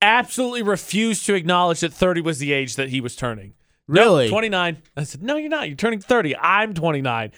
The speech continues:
Speaker 1: "No, no, no. I'm twenty-nine." <laughs> Refused to acknowledge that he's thirty years old.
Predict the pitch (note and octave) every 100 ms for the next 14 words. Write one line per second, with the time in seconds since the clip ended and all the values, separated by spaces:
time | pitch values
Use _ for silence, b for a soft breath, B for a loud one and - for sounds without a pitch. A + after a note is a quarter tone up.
0 | b b B3 E4+ E4+ C#4+ C4 G#3 _ -
1 | A3 A3+ B3+ B3 G#3 G3+ b b b D3
2 | D3 G#3 - - - F#3 B3+ C#4 C4+ G#3
3 | A#3 A3 G3 G3 F3+ D3+ E3 D#3 - D#3
4 | D3 C3+ C3 A#2 A#2 A2